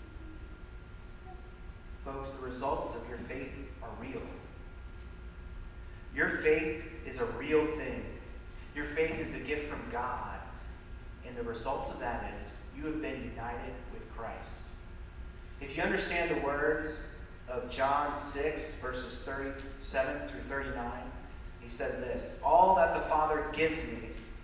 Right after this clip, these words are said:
this is Jesus speaking, "so all that the Father gives me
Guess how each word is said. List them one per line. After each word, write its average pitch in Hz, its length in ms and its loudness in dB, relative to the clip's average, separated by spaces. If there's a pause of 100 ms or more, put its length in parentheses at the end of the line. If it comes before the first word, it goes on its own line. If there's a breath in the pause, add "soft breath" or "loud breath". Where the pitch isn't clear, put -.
(140)
this 160 180 -8
is 143 140 -6
Jesus 147 420 -4
speaking, 123 500 -6 (560)
"so - 160 -2
all 175 320 12
that - 180 6
the 165 60 0
Father 160 420 8
gives 156 300 6
me 143 400 -2